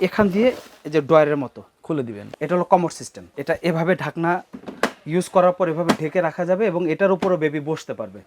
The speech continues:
Speaker 2: হুম।
Speaker 1: এরপরে এটা ওয়াশের সিস্টেম হচ্ছে, এটা হলো এই যে কমোড সিটের মতো, এটা উপরে তুলে দিতে হবে।
Speaker 2: হুম।
Speaker 1: তুলে দেওয়ার পরে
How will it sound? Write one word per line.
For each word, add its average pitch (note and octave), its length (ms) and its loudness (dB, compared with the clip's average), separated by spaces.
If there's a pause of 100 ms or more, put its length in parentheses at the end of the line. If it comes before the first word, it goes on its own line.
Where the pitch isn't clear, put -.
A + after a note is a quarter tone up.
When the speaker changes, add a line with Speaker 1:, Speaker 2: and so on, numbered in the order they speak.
Speaker 2:
হুম। A2+ 220 -8 (260)
Speaker 1:
এরপরে E3 420 0
এটা E3+ 140 -2
ওয়াশের D3 360 0
সিস্টেম E3 440 -4
হচ্ছে, G3+ 360 -8 (800)
এটা D3+ 180 0
হলো F3+ 280 2 (800)
এই D3 100 -2
যে C3 100 -4
কমোড F3 300 -2
সিটের E3 300 2
মতো, A2+ 280 -6 (100)
এটা F#3 220 -8
উপরে F#3+ 260 -2
তুলে E3+ 240 -2
দিতে C3+ 220 -2
হবে। G2+ 220 -12 (140)
Speaker 2:
হুম। A#2 280 -8
Speaker 1:
তুলে F3+ 180 2
দেওয়ার F3+ 240 4
পরে A#3+ 240 -2